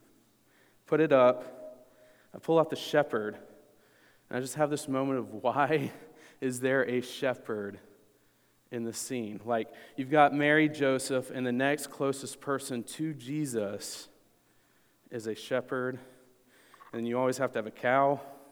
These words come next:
I don't know what that means. They like hamburgers. I don't know. Uh, but anyways, that's, that's kind of the setup that we would end up with. My mom, we always had, like, the stable, you know.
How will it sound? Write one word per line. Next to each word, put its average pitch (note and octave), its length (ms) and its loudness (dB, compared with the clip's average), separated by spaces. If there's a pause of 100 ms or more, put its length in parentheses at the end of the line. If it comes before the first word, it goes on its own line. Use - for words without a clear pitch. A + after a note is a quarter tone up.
(160)
I A#2+ 60 -14
don't G#2+ 160 -12
know A2 140 -12
what G#2+ 140 -14
that A2+ 180 -10
means. C3+ 480 -8 (920)
They - 140 -12
like A#2 240 -6
hamburgers. A2+ 480 -6
I B2 80 2
don't C#3 140 -2
know. A#2 140 -4 (240)
Uh, D3+ 220 8
but D3 220 4
anyways, D3 720 6 (400)
that's, D3 580 4 (240)
that's C#3 220 0
kind D#3+ 300 2
of D3+ 100 2
the C#3+ 60 2
setup C#3+ 540 4
that C3+ 100 -2
we C3+ 100 0
would B2+ 140 -2
end C3+ 240 0
up B2+ 240 4
with. B2+ 240 4
My C3+ 160 2
mom, C3 320 4
we B2+ 100 0
always B2+ 260 2
had, C3 140 0
like, B2 160 0
the A2 60 -12
stable, C3 580 0
you C3 100 -2
know. B2+ 360 -2